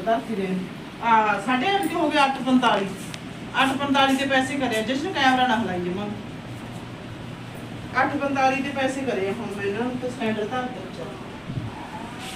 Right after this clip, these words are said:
ਇਹ ਵੀ ਸਰਕਾਰ ਨੇ ਬਹੁਤ ਵਧੀਆ ਕੰਮ ਕਰਿਆ ਨਾ, ਵੀ ਜਿਹੜੇ ਇਕੱਲੀਆਂ ਲੇਡੀਜ਼ ਐ,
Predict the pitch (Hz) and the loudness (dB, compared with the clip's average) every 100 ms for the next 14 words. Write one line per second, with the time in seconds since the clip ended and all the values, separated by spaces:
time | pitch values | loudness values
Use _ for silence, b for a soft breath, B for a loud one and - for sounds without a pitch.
0 | - - - - - - - - - - | -10 -12 -12 -12 -12 -12 -12 -12 -12 -12
1 | - - - - 294 392 359 294 302 277 | -12 -14 -10 -2 2 2 2 4 4 6
2 | 285 254 247 269 294 277 311 302 285 254 | 2 2 2 0 -2 -2 -2 0 0 0
3 | 202 214 220 294 294 254 262 294 294 262 | -2 -2 0 0 0 0 0 0 0 0
4 | 247 240 240 226 226 214 240 | 0 0 4 6 6 4 2